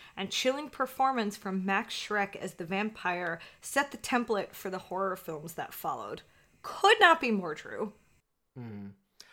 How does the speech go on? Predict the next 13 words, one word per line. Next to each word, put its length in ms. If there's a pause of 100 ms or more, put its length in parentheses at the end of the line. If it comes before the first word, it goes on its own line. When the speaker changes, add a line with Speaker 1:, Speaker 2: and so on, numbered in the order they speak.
(140)
Speaker 2:
Were, 400
I'm 180
curious, 380
were 300
there 260
any 960 (300)
Speaker 1:
Negative 400
Speaker 2:
like, 220
Speaker 1:
ones? 120
Speaker 2:
super 680
negative 480
ones? 400
Speaker 1:
Yeah. 640